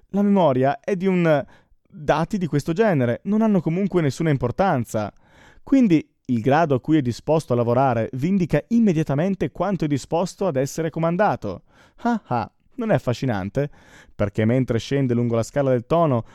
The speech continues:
lui può essere sempre più controllato come Mest. Così cosa si scopre? Il suo corpo comincia a controllarlo in basso sulla scala del tono. Il suo corpo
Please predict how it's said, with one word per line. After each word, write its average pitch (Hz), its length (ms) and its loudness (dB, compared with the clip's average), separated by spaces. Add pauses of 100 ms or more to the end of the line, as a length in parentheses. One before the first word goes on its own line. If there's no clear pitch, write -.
(120)
lui 185 240 2
può 135 140 -2
essere 131 340 -2
sempre 165 400 -6
più 135 80 -8
controllato 120 640 -4
come 123 220 0
Mest. 113 520 -2 (400)
Così 190 400 0 (160)
cosa 175 260 -2
si 135 140 -4
scopre? 175 540 -4 (380)
Il 107 140 -6
suo 113 180 -2
corpo 113 460 0
comincia 160 400 -2
a - 20 0
controllarlo 131 640 0
in 117 120 0
basso 143 380 -4
sulla 131 240 -4
scala 113 320 -6
del 131 200 -2
tono. 113 440 -2 (300)
Il 170 120 -4
suo 185 140 0
corpo 185 500 0